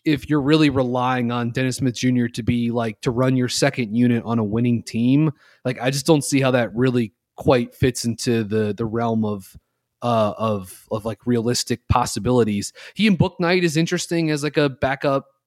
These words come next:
uh, you know, backcourt, two, two good athletes. So maybe there's something interesting there,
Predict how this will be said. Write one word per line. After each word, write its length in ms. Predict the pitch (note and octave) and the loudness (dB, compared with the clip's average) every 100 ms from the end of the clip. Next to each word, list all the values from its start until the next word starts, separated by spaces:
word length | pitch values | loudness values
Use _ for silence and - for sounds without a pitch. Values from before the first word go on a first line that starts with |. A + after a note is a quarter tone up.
| - | -6
uh, 300 | C3 B2 A#2+ G#2+ | -2 -2 -2 -4
you 100 | B2 | -4
know, 80 | A#2+ | -4
backcourt, 600 | A#2 B2 - C#3+ D3 D3 - _ _ _ | -4 -8 0 4 6 4 -2 _ _ _
two, 340 | - D#3 A2+ - | 2 4 2 -6
two 160 | - D3 | -2 0
good 180 | C#3 B2 | 2 2
athletes. 680 | A#2+ B2 C#3+ C#3 - - - _ - - | 0 0 2 2 0 -8 -8 _ -16 -2
So 420 | D#3 C3 B2 G#2+ | 4 6 6 4
maybe 260 | C3 C#3 C#3 | 2 2 4
there's 240 | C3+ B2+ | 2 2
something 400 | C#3+ C3+ C#3 B2 | -2 0 0 0
interesting 520 | B2 C3 - C3 A#2+ | -2 -4 -4 -4 -4
there, 420 | G#2+ A#2+ C3 C#3 | -4 -4 -4 -4